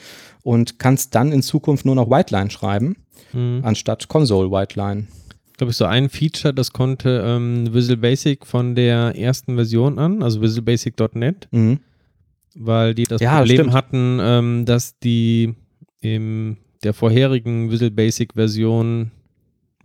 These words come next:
Speaker 2: ähm, ich glaub, Sechser oder auch die anderen davor, die hatten halt ziemlich viele globale Methoden, die man überall einsetzen konnte. Um das quasi zu simulieren, hatten
Speaker 1: Mhm.
Speaker 2: die dann entsprechende Hilfsklassen, die dann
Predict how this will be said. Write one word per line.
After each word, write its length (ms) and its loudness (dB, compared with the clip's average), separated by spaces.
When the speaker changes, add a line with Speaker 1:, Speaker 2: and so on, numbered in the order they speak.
Speaker 2:
ähm, 340 -4
ich 60 -20
glaub, 220 -4
Sechser 600 -2
oder 300 0
auch 280 -8
die 120 -8
anderen 320 -2
davor, 480 0
die 220 0
hatten 200 0
halt 140 2
ziemlich 360 -2
viele 520 4
globale 560 4
Methoden, 540 0
die 100 -2
man 400 -4
überall 400 2
einsetzen 540 -2
konnte. 320 -6
Um 120 -4
das 200 -4
quasi 260 0
zu 140 -4
simulieren, 680 0
hatten 180 4
Speaker 1:
Mhm. 40 2
Speaker 2:
die 100 -2
dann 260 -2
entsprechende 760 -2
Hilfsklassen, 1000 -2
die 140 -2
dann 460 0